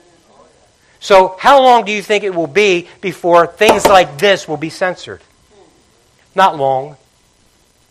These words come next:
Not long. So, oh, we're, yeah, we're real excited. We're gonna go ahead and we're gonna preach and teach on it. Yeah, you'll be able to preach and teach as long as you don't offend them.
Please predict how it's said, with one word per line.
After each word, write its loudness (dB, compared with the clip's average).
Not -2
long. -12
So, 0
oh, 6
we're, 2
yeah, 4
we're 2
real -4
excited. -2
We're -2
gonna 2
go 6
ahead 6
and 0
we're 0
gonna 0
preach -4
and -4
teach -6
on -2
it. -8
Yeah, 0
you'll 0
be -4
able 2
to -6
preach -10
and -12
teach -10
as -12
long -2
as -8
you -12
don't -4
offend -10
them. -4